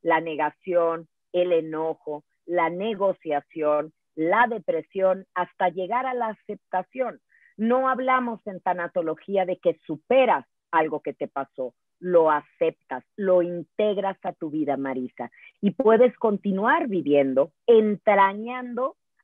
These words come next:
a tu ser querido, no extrañando, porque extrañar es ponerlo afuera. Fíjate lo que el prefijo dice, ex.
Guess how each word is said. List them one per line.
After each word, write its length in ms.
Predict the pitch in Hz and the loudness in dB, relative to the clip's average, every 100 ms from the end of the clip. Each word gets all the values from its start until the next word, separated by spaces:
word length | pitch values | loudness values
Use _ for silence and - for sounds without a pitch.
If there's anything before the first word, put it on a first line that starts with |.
| - | -10
a 100 | 175 | -10
tu 220 | - 190 - _ _ _ | -8 -14 -14 _ _ _
ser 200 | 220 196 | -6 -4
querido, 420 | - 202 196 131 - _ _ | -8 -8 -8 -12 -14 _ _
no 300 | 202 254 277 | 2 4 4
extrañando, 1120 | - 226 - - - 208 202 208 202 190 - - _ _ - | 2 2 0 -6 -2 0 -2 -6 -8 -8 -10 -10 _ _ 0
porque 320 | 208 - 226 | 2 4 4
extrañar 1200 | 240 220 - - 214 220 240 269 269 269 262 320 - | 4 4 0 0 2 2 -2 -4 -6 -4 -4 -2 -6
es 120 | 226 | -4
ponerlo 480 | - 233 226 208 208 | -2 -2 -2 0 0
afuera. 720 | 202 _ _ - 254 175 117 _ _ _ | -2 _ _ -2 -2 -2 -6 _ _ _
Fíjate 380 | 220 233 226 233 | 0 2 2 2
lo 140 | 208 | 0
que 100 | - | 2
el 120 | 196 - | 0 2
prefijo 600 | 196 185 - 214 - 214 | 4 2 0 -8 -6 -6
dice, 400 | 247 214 - - | -6 -4 -4 -2
ex. 240 | 202 208 | 2 2